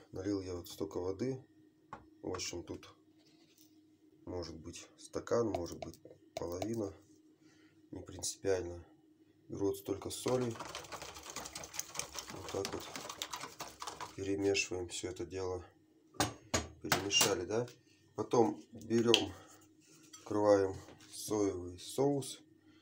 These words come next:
и сколько ложек мы? В общем, раз ложку, потом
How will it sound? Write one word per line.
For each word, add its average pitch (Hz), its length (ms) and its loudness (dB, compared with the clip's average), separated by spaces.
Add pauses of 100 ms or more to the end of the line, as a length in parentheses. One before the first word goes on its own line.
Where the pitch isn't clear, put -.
(380)
и 120 260 0 (2000)
сколько - 360 -4
ложек 120 420 0
мы? 113 240 2 (1300)
В - 100 -10
общем, - 400 -6 (240)
раз 110 400 2
ложку, 113 500 -2 (2000)
потом 92 540 -4